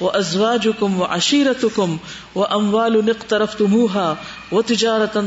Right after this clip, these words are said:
تخشون کسادها و مساکن تردونها احب الیکم من اللہ و رسولہ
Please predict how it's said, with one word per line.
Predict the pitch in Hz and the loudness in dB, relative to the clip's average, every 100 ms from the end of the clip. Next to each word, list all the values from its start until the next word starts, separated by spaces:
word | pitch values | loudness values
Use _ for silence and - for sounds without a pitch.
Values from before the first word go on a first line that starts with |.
| 196 | -2
تخشون | 196 - 220 202 196 | -2 0 0 2 0
کسادها | 196 185 190 170 226 226 185 151 - - - | -2 -2 -2 0 0 0 -2 -4 -10 -16 -4
و | 202 | 0
مساکن | 247 233 254 240 233 226 226 | 0 0 0 0 0 0 0
تردونها | 220 196 202 190 226 214 139 - - - - - - - | -2 0 2 2 0 0 -2 -4 -10 -20 -20 -20 -16 -10
احب | 175 202 180 | -6 -6 -2
الیکم | 196 190 196 196 196 185 | 0 2 0 0 -2 -4
من | 180 | -2
اللہ | 175 175 185 190 190 | -2 0 0 0 -2
و | 185 180 | 0 0
رسولہ | 175 262 233 208 190 | 0 0 2 0 0